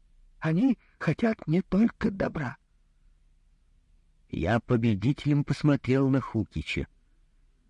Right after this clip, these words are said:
Психотерапия помогала на глазах. Хукича нельзя было узнать. Улыбка преобразила его лицо, глаза светились счастьем, на щеках его играл румянец.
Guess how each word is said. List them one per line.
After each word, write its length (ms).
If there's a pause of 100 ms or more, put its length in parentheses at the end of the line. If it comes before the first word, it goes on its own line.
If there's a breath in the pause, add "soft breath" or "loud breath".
(360)
Психотерапия 920
помогала 540
на 100
глазах. 560 (1040)
Хукича 560
нельзя 400
было 180
узнать. 540 (580 loud breath)
Улыбка 580
преобразила 800
его 260
лицо, 460 (200 soft breath)
глаза 440
светились 600
счастьем, 920 (260 soft breath)
на 140
щеках 640
его 240
играл 360
румянец. 500